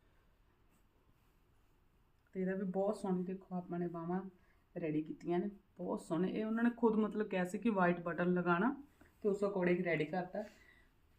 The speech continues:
ਤੇ ਜਿੰਨੀਆਂ ਵੀ ਇਹ ਡਰੈਸ ਨੇ ਸਾਰੀਆਂ ਆਪਣੀਆਂ ਕੀ ਨੇ ਕੈਜੂਅਲ ਵੀਅਰ ਵਾਲੀਆਂ ਨੇ। ਇਹਨਾਂ ਨੂੰ ਤੁਸੀਂ ਆਫਿਸ ਵਗੈਰਾ ਜਾਣਾ ਉੱਥੇ ਲਈ ਵੀ ਯੂਜ਼ ਕਰ ਸਕਦੇ ਹੋ, ਅਗਰ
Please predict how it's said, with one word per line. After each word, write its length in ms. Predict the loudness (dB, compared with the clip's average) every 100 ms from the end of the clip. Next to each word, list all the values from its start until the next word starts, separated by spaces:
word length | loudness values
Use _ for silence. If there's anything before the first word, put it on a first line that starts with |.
| _ _ _ _ _ _ _ _ _ _ _ _ _ _ _ _ _ -20 -12 0
ਤੇ 160 | 0
ਜਿੰਨੀਆਂ 380 | 4 10 12 12
ਵੀ 100 | 10
ਇਹ 100 | 8
ਡਰੈਸ 320 | 12 10 10
ਨੇ 160 | 4 4
ਸਾਰੀਆਂ 420 | 6 8 8 6
ਆਪਣੀਆਂ 280 | 6 2 0
ਕੀ 180 | 0 2
ਨੇ 140 | 4
ਕੈਜੂਅਲ 420 | 8 8 8 6 2
ਵੀਅਰ 240 | 4 8
ਵਾਲੀਆਂ 240 | 8 8
ਨੇ। 80 | 6
ਇਹਨਾਂ 140 | 8 8
ਨੂੰ 80 | 8
ਤੁਸੀਂ 220 | 6 6
ਆਫਿਸ 400 | 6 6 4 0
ਵਗੈਰਾ 320 | 4 6 6
ਜਾਣਾ 240 | 6 6 6
ਉੱਥੇ 260 | 4 0
ਲਈ 100 | -2
ਵੀ 140 | 0 0
ਯੂਜ਼ 400 | 0 2 0 4
ਕਰ 160 | 6 6
ਸਕਦੇ 320 | 6 6 6
ਹੋ, 60 |
ਅਗਰ 140 | 4